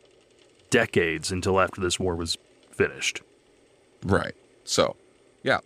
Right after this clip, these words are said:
Speaker 2: let's beat up on the dead.
Speaker 1: <laughs>
Speaker 2: That's a good way to do it.
Speaker 1: Well, it's, it's generally safe to, you know, lay into someone who's been dead for almost a century.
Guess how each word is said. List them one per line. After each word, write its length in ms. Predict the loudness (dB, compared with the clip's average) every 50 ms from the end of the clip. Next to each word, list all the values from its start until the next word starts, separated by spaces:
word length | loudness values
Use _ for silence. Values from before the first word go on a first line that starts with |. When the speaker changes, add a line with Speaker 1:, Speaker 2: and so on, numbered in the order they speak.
| _ 0
Speaker 2:
let's 200 | 2 2 2 2
beat 220 | 2 2 4 4 4
up 140 | 4 4 4
on 160 | 4 4 4
the 100 | 4 4
dead. 440 | 6 6 6 6 4 2 0 -6 -14 _ _ -10 -8
Speaker 1:
<laughs> 280 | -2 2 2 2 4
Speaker 2:
That's 300 | 4 4 4 4 4 2
a 100 | 2 0
good 240 | 0 2 2 4 4
way 160 | 4 4 2
to 100 | 2 0
do 280 | 0 0 0 2 2 0
it. 100 | -2 -4 _ _ _ _ _ _ _ _ _ _ _ _ _ _ _ _ _
Speaker 1:
Well, 360 | 0 4 6 6 6 6 4 4
it's, 200 | 4 2 2 0
it's 160 | -2 -2 -2 0
generally 500 | 2 2 2 2 2 2 2 2 0 0
safe 460 | 0 0 2 4 4 4 2 0 0
to, 360 | 2 4 6 6 4 2 0 -4 _ _ -2
you 140 | 2 4
know, 140 | 4 6 4
lay 340 | 4 4 4 4 4 4 4
into 160 | 2 2 2
someone 300 | 2 2 2 2 2 2
who's 140 | 0 0 -2
been 180 | -2 -2 -2 0
dead 280 | 2 4 4 4 2
for 160 | 2 2 2
almost 300 | 4 4 2 0 0 -2
a 40 | -4
century. 720 | -2 0 0 0 0 0 -2 -4 -6 -8 -8 -8 -10 -12